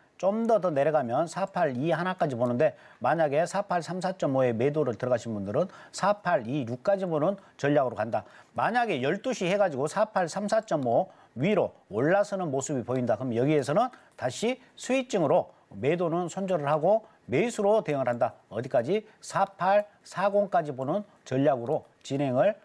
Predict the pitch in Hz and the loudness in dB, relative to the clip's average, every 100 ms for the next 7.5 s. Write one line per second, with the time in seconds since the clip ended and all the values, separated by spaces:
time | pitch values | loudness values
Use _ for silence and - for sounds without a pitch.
0 | - 190 190 170 113 117 123 123 135 127 | -12 -10 -4 -4 -2 -2 0 0 2 2
1 | 165 - - - 156 185 240 220 208 208 | 2 -2 -20 -2 0 2 0 2 0 0
2 | 190 156 123 - 214 220 165 147 190 196 | 0 2 0 -2 -2 0 -4 -2 -2 -2
3 | 196 156 120 147 202 - _ 139 151 147 | 0 -2 2 2 2 -2 _ -8 -4 -2
4 | 120 131 160 110 139 202 185 107 - _ | 0 2 0 2 0 2 0 -2 -6 _
5 | - 135 139 120 117 170 160 104 147 - | -6 0 2 2 0 -4 -2 0 0 -2
6 | - - - 156 143 156 147 - 127 127 | -10 -6 -2 0 -2 -2 -2 0 0 0
7 | 117 131 151 208 233 | 2 0 2 0 0